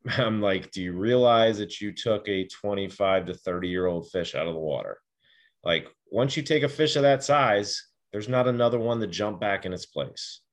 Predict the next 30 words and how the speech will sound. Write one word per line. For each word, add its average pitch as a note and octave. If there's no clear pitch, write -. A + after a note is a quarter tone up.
You F2
know, E2+
that, F2+
that's G2+
just, -
that's G2+
what G2
we're F#2+
finding. F2+
This E2
fishery, F#2
it's -
very G2
easy G2
to, F2+
to F#2
fish -
out G#2
a G2
bridge G#2+
or E2+
fish -
out G2+
a, G#2
an G2+
area G#2+
where F#2+
these F#2+
fish G2
are. F#2